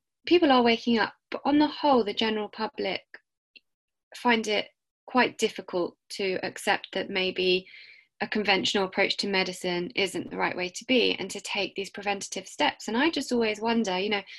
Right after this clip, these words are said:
always thinking, how can we get this information out there? How can we encourage people to do these things for themselves?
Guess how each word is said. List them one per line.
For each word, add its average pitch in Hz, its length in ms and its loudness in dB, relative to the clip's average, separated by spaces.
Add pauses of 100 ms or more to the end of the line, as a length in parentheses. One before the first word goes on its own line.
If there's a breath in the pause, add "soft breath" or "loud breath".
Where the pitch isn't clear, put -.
(240 loud breath)
always 247 300 4
thinking, 226 320 -2
how 349 300 0
can 294 340 0
we 214 140 2
get - 240 -2
this 214 160 -8
information 202 580 -6
out 190 140 -6
there? 180 120 -8
How 285 160 -4
can 320 160 -4
we 269 240 2 (220 loud breath)
encourage 240 480 -2
people - 300 -10
to - 100 -12
do 220 220 -2
these 190 180 -8
things 180 300 -10
for - 100 -12
themselves? 196 720 -4